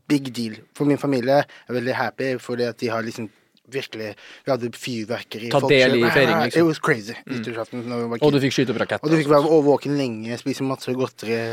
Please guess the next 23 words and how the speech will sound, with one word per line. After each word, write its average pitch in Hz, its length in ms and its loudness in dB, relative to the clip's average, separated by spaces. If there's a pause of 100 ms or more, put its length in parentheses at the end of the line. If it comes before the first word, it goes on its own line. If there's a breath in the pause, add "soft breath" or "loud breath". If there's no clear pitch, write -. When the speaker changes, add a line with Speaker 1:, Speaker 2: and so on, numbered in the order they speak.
(220)
Speaker 1:
Ja, 104 240 -8
det - 240 -8
var 123 80 -2
kult. - 400 -10
Speaker 2:
Mm. 135 140 -8 (600 loud breath)
Speaker 1:
Og 202 100 4
så, 196 160 6 (240)
eh, 202 200 6
ble 165 180 4
jeg 160 220 6 (120)
voksen, 185 480 0
og 208 120 0
så - 120 0
begynte 139 160 0
man 127 160 0
å 120 40 -8
dra 143 120 2
ut 139 440 -2
med 143 140 4
vennene 131 460 2
dine 123 280 0
og 131 120 -2
de 131 100 2